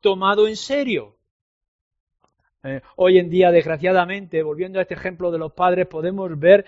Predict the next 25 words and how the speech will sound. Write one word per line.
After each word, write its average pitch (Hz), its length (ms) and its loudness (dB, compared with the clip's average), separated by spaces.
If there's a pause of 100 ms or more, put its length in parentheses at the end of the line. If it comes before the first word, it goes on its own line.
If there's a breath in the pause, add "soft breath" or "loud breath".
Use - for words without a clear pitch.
(280 soft breath)
que 165 220 6
la 160 180 4
educación 170 640 -6 (300)
en 147 140 -12
muchos 190 260 -12
casos 180 320 -6
se 170 60 -14
está 165 180 -6
deteriorando. 160 840 -2 (600)
Y, 151 300 2 (120)
y 151 100 0
vemos 196 400 0 (100)
los 151 240 -14
niños 190 300 -4
pequeños 190 580 -6
que 156 320 0
manifiestan 160 580 -4
su 160 100 -12
enfado, 170 380 -2
quizá 156 280 -6
porque 151 200 -14
lo 143 60 -2
han 165 100 -2
aprendido 151 540 -6 (260 soft breath)
en, 135 320 0